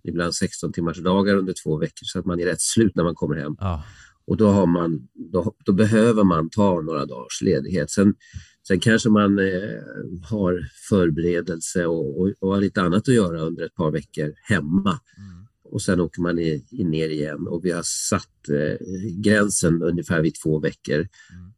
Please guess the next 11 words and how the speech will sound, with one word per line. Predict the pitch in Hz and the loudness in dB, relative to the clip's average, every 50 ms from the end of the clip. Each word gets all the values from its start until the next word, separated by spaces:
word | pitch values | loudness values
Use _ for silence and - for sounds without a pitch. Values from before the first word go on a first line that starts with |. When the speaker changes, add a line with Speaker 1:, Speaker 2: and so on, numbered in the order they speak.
| _ _ | _ _
Speaker 1:
För | - - 104 | -4 0 2
det | 95 95 | 4 6
är | |
ungefär | 98 92 82 - 85 73 73 | 6 4 4 2 0 -2 0
vad | 80 80 80 | 2 2 2
man | 80 73 76 80 82 - - _ _ _ _ _ - | 2 0 0 -2 -4 -6 -12 _ _ _ _ _ 2
orkar | - 107 92 87 82 - _ _ _ _ - - 107 95 90 85 | 4 4 4 4 2 -2 _ _ _ _ -2 2 4 4 4 4
med, | 80 82 82 82 82 82 - - | 4 2 0 0 -2 -6 -6 -4
med, | 80 85 85 82 76 69 67 67 - | -4 -4 -4 -4 -4 -6 -8 -10 -8
med | - 104 92 - | -6 -4 -4 -2
fokus. | - - 113 113 104 - - - - - - - - - | 2 4 4 4 4 2 0 -2 0 2 2 2 0 0